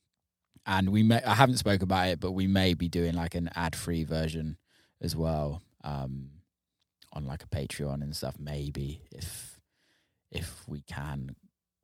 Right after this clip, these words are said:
if, if we've got enough time. So yeah, anyway, I'm gonna stop rambling. This episode is with Quarter.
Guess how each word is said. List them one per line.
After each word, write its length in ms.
if, 180
if 200
we've 160
got 140
enough 160
time. 280
So 120
yeah, 260
anyway, 220
I'm 160
gonna 100
stop 160
rambling. 460
This 560
episode 720
is 400
with 540
Quarter. 640